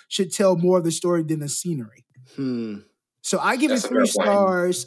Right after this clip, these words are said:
Speaker 1: I give it three stars because I think they, some, at some points of shooting, they did too much to let the, the, I guess, the nature of what was
Speaker 3: Or the
Speaker 1: going on
Speaker 3: scenery
Speaker 1: paint,
Speaker 3: to
Speaker 1: yeah,
Speaker 3: take,
Speaker 1: paint the
Speaker 3: dictate it.
Speaker 1: picture more than the characters does. So I, that's why I give it three stars.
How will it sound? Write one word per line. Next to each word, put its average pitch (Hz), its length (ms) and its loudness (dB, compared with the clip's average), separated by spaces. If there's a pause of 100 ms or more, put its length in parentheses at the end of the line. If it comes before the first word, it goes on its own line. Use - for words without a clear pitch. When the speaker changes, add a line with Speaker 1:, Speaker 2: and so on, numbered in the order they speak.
Speaker 1:
I 240 80 0
give 247 100 -2
it 233 80 -4
three 254 100 2
stars 220 240 0
because 196 440 -2
I 190 100 0
think 202 280 -2
they, 190 300 2
some, 240 440 0
at 190 160 0
some 233 200 0
points 208 300 0
of 165 160 -4
shooting, 190 380 0
they 175 100 2
did 175 280 0
too 226 220 0
much 175 520 0 (320)
to 208 120 2
let 190 280 2
the, 160 360 0
the, 165 300 -2
I 160 80 -6
guess, 175 200 0
the 175 120 -2
nature 170 760 0 (280)
of 170 100 -2
what 180 140 2
was 175 140 2
Speaker 3:
Or - 40 4
the - 20 -
Speaker 1:
going - 120 6
on - 80 4
Speaker 3:
scenery 233 480 6
Speaker 1:
paint, 170 40 0 (120)
Speaker 3:
to 220 40 6
Speaker 1:
yeah, 196 240 4
Speaker 3:
take, 165 140 -6
Speaker 1:
paint 220 200 2
the 202 80 6
Speaker 3:
dictate 196 180 2
it. 202 60 2
Speaker 1:
picture 196 200 2
more 190 340 6
than 175 180 -2
the 170 100 0
characters 165 500 -4
does. 127 240 -10
So 190 80 -6
I, 208 120 -2 (380)
that's 254 160 -2
why 214 160 2
I 180 40 -2
give 160 160 -2
it 127 60 -14
three 123 100 -14
stars. - 380 -20